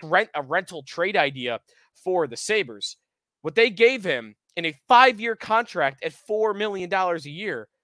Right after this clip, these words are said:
just not worth it. But as I was c-, getting to a moment ago,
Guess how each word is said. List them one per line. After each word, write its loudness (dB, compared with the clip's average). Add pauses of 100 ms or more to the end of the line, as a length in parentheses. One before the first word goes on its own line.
(340)
just 0
not 2
worth -2
it. -16 (580)
But 6 (520)
as 0
I -2 (200)
was -12
c-, -10
getting -10
to -12
a -10
moment -2
ago, -6